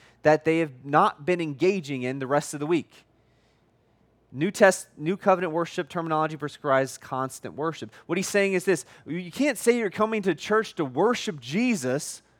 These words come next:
if you're not worshiping him throughout the rest of your week. It doesn't make sense. And so what, that's what I mean by it either exemplifies your worship, it's like an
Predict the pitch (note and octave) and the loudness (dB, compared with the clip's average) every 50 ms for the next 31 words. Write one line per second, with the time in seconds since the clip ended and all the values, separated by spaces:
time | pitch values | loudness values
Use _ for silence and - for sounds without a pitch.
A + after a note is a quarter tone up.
0 | _ _ _ _ - - G3 F#3 F#3+ G#3+ G#3 A#3 A#3 - D3 C#3 D3 G3+ A3+ A3 | _ _ _ _ -2 -2 -2 0 0 0 2 2 2 0 -2 0 2 2 2 2
1 | - - A3 F#3 - F#3+ F3 E3 D#3 C3+ C3+ D3 F3+ F3+ _ _ _ _ _ _ | -2 -10 -8 -4 -4 -4 -4 -2 -4 -4 -4 -4 -6 -10 _ _ _ _ _ _
2 | - A#2 B2 B2 - - C#3+ D3+ - - A3 B3+ D#4+ D4+ - _ _ - _ _ | -4 -4 -4 -2 -2 -2 -2 -2 -2 -6 -4 0 0 0 0 _ _ -20 _ _
3 | _ _ _ _ _ - - D#3+ B3 B3+ B3+ B3 B3+ A#3+ - - - D4+ D4 G#3 | _ _ _ _ _ -14 -6 -2 -2 -2 0 -2 -2 -2 -2 -2 0 0 0 0
4 | - - - - - - _ _ _ _ _ _ _ _ _ _ _ _ _ _ | -2 -8 -12 -14 -14 -16 _ _ _ _ _ _ _ _ _ _ _ _ _ _
5 | _ _ - - - E3+ - G#3 G3+ A3+ F#3+ A3 A3+ - B3 A#3 A3+ A#3 A3+ G#3 | _ _ -20 -12 -10 -6 -4 0 2 4 4 4 2 2 -4 -4 -2 -2 0 4
6 | G3+ F#3 E3 F3+ F#3 G#3+ G#3+ G3 F#3+ - - D#3 D3+ C3 B2 C3 G3+ A#3 - - | 4 4 4 4 2 2 2 2 0 0 0 -4 -8 -8 -2 0 0 0 0 -4
7 | A#3 A3+ - - E3+ D#3 D#3+ F3+ F#3 - - E3+ F3+ D3+ D#3+ F3+ F#3 - - A#3+ | -10 -8 0 2 4 6 6 4 2 0 0 -2 0 0 0 -2 -4 -4 -2 -4
8 | B3 A#3+ _ _ _ _ _ _ _ _ _ _ _ _ - D3+ - F#3+ E3 D3+ | -4 -4 _ _ _ _ _ _ _ _ _ _ _ _ -12 -6 -6 -4 -6 -6